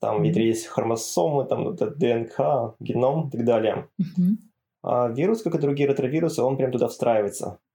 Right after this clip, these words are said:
Speaker 2: Ага.
Speaker 1: То есть это Р Н К вирус, но у нее есть этот фермент, называется обратная транскриптаза,
Speaker 2: Ага.
Speaker 1: то есть который копирует этот, эм, Р Н К геном вируса, но превращая его в Д Н К.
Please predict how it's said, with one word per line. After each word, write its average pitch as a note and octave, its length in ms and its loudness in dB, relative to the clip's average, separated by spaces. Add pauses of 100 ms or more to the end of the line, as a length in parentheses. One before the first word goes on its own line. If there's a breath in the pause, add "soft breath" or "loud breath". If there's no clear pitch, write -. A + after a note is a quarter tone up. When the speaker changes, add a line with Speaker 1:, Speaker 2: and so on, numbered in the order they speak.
(100)
Speaker 2:
Ага. F3+ 240 0
Speaker 1:
То A#2+ 60 0
есть A#2 80 -2
это D3 260 -2 (100)
Р D3 160 2
Н C#3 60 -2
К B2+ 160 2
вирус, D3+ 360 0
но A#2+ 540 0 (280 soft breath)
у B2+ 80 -4
нее B2+ 160 2
есть C3 260 -4
этот A2+ 240 0
фермент, B2 360 0
называется B2+ 360 0 (120)
обратная A#2+ 380 0
транскриптаза, A#2+ 800 -2
Speaker 2:
Ага. F3+ 400 -2 (220)
Speaker 1:
то B2+ 80 0
есть A#2 100 -4
который B2+ 240 0
копирует C#3 460 0
этот, B2 320 -2
эм, A2+ 680 -2 (420)
Р C3 100 2
Н B2+ 140 -2
К A#2 200 2
геном A#2 280 0
вируса, C3+ 460 0
но A#2 120 -4
превращая B2+ 380 2
его C3+ 100 2
в A2 80 -8
Д B2 100 2
Н B2+ 140 -2
К. A2 380 0